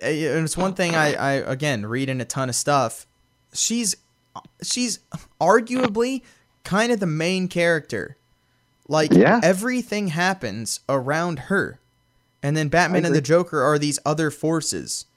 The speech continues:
Speaker 1: But she's
Speaker 2: Yeah.
Speaker 1: kinda the central, quote unquote, I guess, human side of the movie that kinda we're following.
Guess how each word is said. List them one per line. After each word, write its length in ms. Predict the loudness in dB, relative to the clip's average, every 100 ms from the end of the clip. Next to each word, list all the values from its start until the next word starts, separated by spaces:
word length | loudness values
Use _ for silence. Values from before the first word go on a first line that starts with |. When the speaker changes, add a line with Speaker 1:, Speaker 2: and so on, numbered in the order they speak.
| _ -6
Speaker 1:
But 100 | -2
she's 380 | 0 -2 -2
Speaker 2:
Yeah. 60 | -4
Speaker 1:
kinda 400 | -2 -2 0 0
the 160 | 0 -2
central, 720 | -2 0 -2 0 2 2 -2 -16 _ _ _ 0
quote 220 | 2 4
unquote, 380 | 2 4 4 6
I 100 | 4
guess, 300 | 2 -2 -4
human 520 | -10 0 2 2 2
side 540 | 0 2 4 4 2 0
of 160 | -2
the 60 | 0
movie 500 | 4 2 2 -4 -2
that 320 | -2 -2 -6
kinda 280 | -4 -2 0
we're 220 | 2 0
following. 680 | 0 2 4 4 0 -2 -14